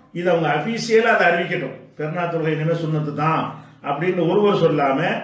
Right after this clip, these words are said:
இந்த ஒட்டுமொத்த ஜமாத்தின் கருத்து அதுதான் அப்படின்னு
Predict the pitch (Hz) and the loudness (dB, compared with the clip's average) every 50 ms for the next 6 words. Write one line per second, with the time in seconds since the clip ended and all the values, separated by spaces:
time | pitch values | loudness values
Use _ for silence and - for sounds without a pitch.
0 | - - - - - _ - 165 151 160 160 165 165 170 165 226 214 208 214 202 | -10 -14 -18 -20 -20 _ -14 -8 -4 -2 0 0 0 0 0 -2 -2 -2 -2 0
1 | 190 175 170 175 185 185 185 180 180 170 143 160 165 175 175 170 156 160 165 160 | 0 0 2 2 2 2 0 0 -2 -2 0 0 0 0 2 2 2 4 4 4
2 | 160 165 165 165 147 131 - - - - - - _ - 143 151 151 185 214 202 | 2 2 2 0 0 -2 -6 -8 -14 -18 -20 -20 _ -12 -10 -8 -6 -6 -6 -4